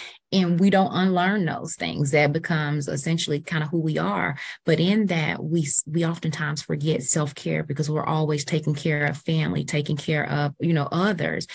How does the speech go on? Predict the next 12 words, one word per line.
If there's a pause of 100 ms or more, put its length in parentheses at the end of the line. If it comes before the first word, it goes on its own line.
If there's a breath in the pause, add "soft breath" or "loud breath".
(360 loud breath)
I
would
like
to
say
to,
to
encourage
your,
your
clients (460)
to